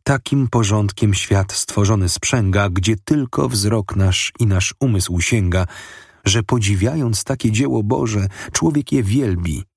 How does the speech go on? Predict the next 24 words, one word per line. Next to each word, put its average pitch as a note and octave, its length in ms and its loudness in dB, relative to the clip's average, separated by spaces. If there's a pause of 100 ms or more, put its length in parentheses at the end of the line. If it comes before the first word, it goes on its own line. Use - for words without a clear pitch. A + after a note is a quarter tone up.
i C3+ 100 4
korzy G2+ 420 0
się E2+ 180 -2
w - 120 -10
pysze. F#2 440 -2 (1120)
Wznieś, A#2 520 0
czytelniku, B2+ 720 0
ze G#2+ 220 2
mną A2 340 2
wzrok F#2+ 380 2
zdziwiony G2 680 2
ku G#2 180 0
wyższym F#2 500 0
sferom, E2 540 -2 (300)
a A2 140 2
spojrzyj A#2+ 600 0
od A2 180 0
strony, B2+ 560 0
gdzie G2+ 260 0
prąd A#2+ 360 -2
przeciwnych A#2 720 0
ruchów A2 340 -2
się F#2+ 140 0
potrąca. E2+ 680 -2